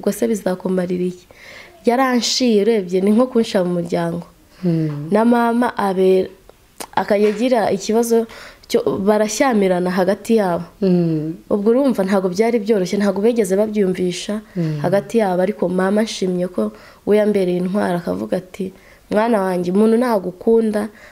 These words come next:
Speaker 1: akakwereka urukundo, Imana izagushyigikira, izabana nawe, kuko nuramuka uhemutse, numuhemukira n'ubundi nawe, nta cyiza uzabonamo."
Speaker 2: Mm.
Speaker 1: Ushobora kujya kwiga kaminuza, n'ubundi ntibizagire icyo bikumarira.
Speaker 2: Mm.
Speaker 1: Ariko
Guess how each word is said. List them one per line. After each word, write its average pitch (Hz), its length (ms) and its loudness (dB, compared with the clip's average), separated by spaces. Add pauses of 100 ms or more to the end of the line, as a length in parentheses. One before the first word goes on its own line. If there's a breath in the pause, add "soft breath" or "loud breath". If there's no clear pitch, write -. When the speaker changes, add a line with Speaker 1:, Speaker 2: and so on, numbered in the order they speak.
Speaker 1:
akakwereka 196 540 0
urukundo, 185 640 0 (380 loud breath)
Imana 214 280 2
izagushyigikira, 180 1000 -2
izabana 190 480 0
nawe, 196 420 0 (260 loud breath)
kuko 254 260 0
nuramuka 262 600 2
uhemutse, 226 420 -2 (680 soft breath)
numuhemukira 226 840 2
n'ubundi 208 460 2
nawe, 185 420 -2 (460 loud breath)
nta 214 200 2
cyiza 226 280 0
uzabonamo." 180 640 -2
Speaker 2:
Mm. 156 420 -4 (240 loud breath)
Speaker 1:
Ushobora 247 380 0
kujya 226 240 0
kwiga 226 240 2
kaminuza, 190 760 -2 (280 loud breath)
n'ubundi 214 260 2
ntibizagire 185 560 0
icyo 185 160 -4
bikumarira. 185 640 -6 (160)
Speaker 2:
Mm. 180 220 0
Speaker 1:
Ariko 196 260 0